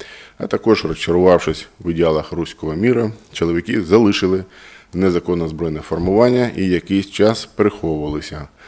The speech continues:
Згодом, дізнавшись про програму С Б У, вони прийняли для себе рішення скористатися нагодою і повернутися у рідний Слов'янськ. На Житомирщині заступники командирів з озброєння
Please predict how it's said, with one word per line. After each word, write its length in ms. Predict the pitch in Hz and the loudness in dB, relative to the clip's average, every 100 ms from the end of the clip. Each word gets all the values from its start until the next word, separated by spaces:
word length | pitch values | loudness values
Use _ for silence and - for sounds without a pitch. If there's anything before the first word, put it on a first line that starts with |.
| - - - - - 95 | -20 -20 -20 -20 -10 -2
Згодом, 420 | 110 170 135 110 | 4 6 6 4
дізнавшись 600 | 95 107 113 107 98 - | 4 6 6 6 2 2
про 240 | - 98 | 4 4
програму 500 | - 98 101 95 92 | 6 6 6 6 4
С 120 | 87 | 2
Б 120 | 78 107 | 4 4
У, 240 | 127 127 | 4 4
вони 320 | 90 92 92 | 2 2 2
прийняли 520 | 85 107 107 98 92 85 - | 2 4 4 6 4 2 -8
для 220 | 82 87 | -4 -2
себе 340 | - 90 82 85 | -2 -2 2 2
рішення 420 | 117 - 120 117 | 2 2 0 0
скористатися 680 | - 110 107 113 107 107 107 | 0 0 4 4 4 4 2
нагодою 520 | 104 95 101 101 98 98 | 4 4 4 4 2 0
і 100 | 120 | -2
повернутися 680 | - 98 87 101 101 104 101 | 2 2 4 2 -2 0 2
у 100 | 82 | 2
рідний 400 | 87 87 92 87 _ | 0 0 -2 -4 _
Слов'янськ. 600 | - 80 87 73 64 69 - _ _ _ _ _ _ _ - - - - - - - - - | -8 -4 -2 -2 -6 -8 -14 _ _ _ _ _ _ _ -20 -20 -18 -18 -16 -16 -18 -8 2
На 100 | 120 | 4
Житомирщині 720 | 131 151 139 123 - 123 113 | 6 6 8 8 6 6 6
заступники 640 | 95 - 107 104 98 101 | 6 4 2 2 4 4
командирів 680 | 98 98 95 90 104 101 92 - - | 4 2 2 6 6 6 4 0 -10
з 120 | 80 | -2
озброєння 840 | 90 80 78 113 117 117 117 117 | 0 0 4 8 8 8 6 4